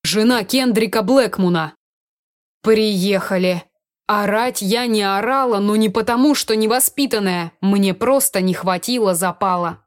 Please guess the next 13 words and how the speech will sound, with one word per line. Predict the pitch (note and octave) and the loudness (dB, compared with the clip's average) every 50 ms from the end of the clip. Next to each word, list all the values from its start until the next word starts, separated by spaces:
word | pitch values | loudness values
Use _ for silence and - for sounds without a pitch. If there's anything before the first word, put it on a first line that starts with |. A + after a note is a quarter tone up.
| _ _ | _ _
Все | - - - - - D#4 D#4+ C#4+ | -8 -4 -4 0 0 2 0 0
же | G#3+ A3+ | 0 0
вроде | G3+ F#3 A#3+ D4 D#4+ C4 G#3 A3 | 0 0 2 2 0 0 0 -2
было | F3+ E3+ A3+ D4 D#4 C#4+ A#3+ | -2 0 0 2 2 2 2
очевидно. | G#3+ G#3+ - - D4 D4 D4 D4 B3+ F#3+ F#3 G3 F3 E3 - _ _ _ - | 0 -2 -2 -2 -2 0 0 0 -2 0 -2 -2 -4 -4 -8 _ _ _ -4
Откуда | A#3 G#3 F#3+ - - - C4+ C#4+ C4 G#3+ G#3 G3 | -4 -4 -4 -4 -4 0 2 2 4 2 2 0
тогда | G#3+ G#3 G#3 G#3+ G#3 C4+ A#3+ G3 | 0 -4 0 2 2 2 2 2
в | F3 A#3 | 2 4
этой | C4+ C4 - G#3+ G3 F#3 | 2 4 2 0 0 0
истории | - - - D#4+ D#4+ D4+ C4+ A3+ G3+ F3+ | -2 -2 -2 0 0 0 2 0 0 -2
взялась | D#3+ F3 D#3+ G3+ B3+ C#4 D4+ D4+ C4+ G#3 | -2 -2 -2 0 0 0 0 0 0 0
затюканная | F#3 F3+ G#3+ A3 G#3+ - D4 D4+ - D4 C4+ C4+ C#4 C#4+ | -2 -2 -2 -2 0 2 0 2 2 2 2 2 2 0
Дейла? | C#4+ B3 D#4+ D#4+ C#4 A#3+ A3 G#3 F3+ D#3 - | 0 0 0 0 0 2 2 0 0 -2 -4